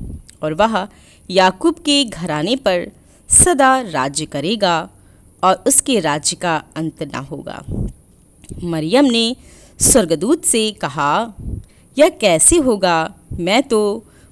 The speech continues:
पुरुष को जानती ही नहीं।" स्वर्गदूत ने उसको उत्तर दिया,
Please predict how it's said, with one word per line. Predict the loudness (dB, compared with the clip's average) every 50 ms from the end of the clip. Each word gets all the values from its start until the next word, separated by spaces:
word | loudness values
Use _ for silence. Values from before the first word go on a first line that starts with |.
| _ _ -8 -2
पुरुष | 0 2 4 4 4 4
को | 2 0 0 0 0
जानती | -2 -2 -2 -2 -2 -2 -6 -6 -6 -8 -6
ही | -2 0 0
नहीं।" | 0 0 -2 -6 -8 -10 -16 -18 -18 -16 -16 -16 -16 -16 -18 -20 -20 -20 -20 -20 -20 -20 -20 -20 -20 -12 -6
स्वर्गदूत | -2 0 0 0 0 0 -2 0 0 -4 -4 -4
ने | -2 0 0 0 0 -2 -6 -6
उसको | -6 -6 -4 -4 -2 -4
उत्तर | -4 -4 -8 -18 -18 _ -2 0 0 0
दिया, | 0 0 0 0 0 0 -2 -4 -10